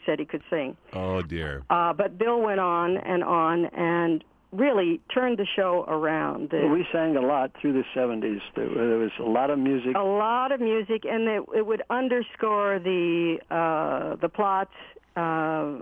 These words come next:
Speaker 1: our, our romance was considered very popular when, uh, Time magazine did a review of all of the soaps that were on the air. They wanted to do a cover story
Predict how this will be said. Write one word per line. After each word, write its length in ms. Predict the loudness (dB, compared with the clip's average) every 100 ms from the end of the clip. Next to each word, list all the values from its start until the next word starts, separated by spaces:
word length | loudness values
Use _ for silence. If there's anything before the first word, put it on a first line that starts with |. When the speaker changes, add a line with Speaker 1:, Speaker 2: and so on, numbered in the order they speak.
| -2 2
Speaker 1:
our, 280 | 2 2 -4 _ _ -4
our 360 | 0 2 2 0
romance 600 | 0 2 4 2 2 0 0
was 260 | 2 2 0 -8 -20 -20 -20 -16 -2
considered 540 | 0 2 0 2 0
very 260 | 0 0 0
popular 720 | 0 -2 0 0 2 0 -2 -8 -4
when, 380 | -2 2 2
uh, 240 | 2 0 -2
Time 280 | 0 0 2
magazine 540 | 2 0 -2 0 0
did 160 | 0 0
a 260 | 0 -2 -6 -4
review 440 | -2 0 0 2
of 180 | 0 -2 -8 -20 _ _ _ _ _ _ _ -10 -2
all 180 | 0 0
of 80 | -2
the 100 | -2
soaps 220 | -2 -4 -6
that 120 | -4
were 100 | -2
on 240 | 0 2 2
the 100 | 2
air. 240 | 2 0
They 120 | 0
wanted 360 | -2 -2 -2 -4
to 60 |
do 160 | -2 -2
a 40 |
cover 320 | 0 0 0 -4
story 380 | -2 0 0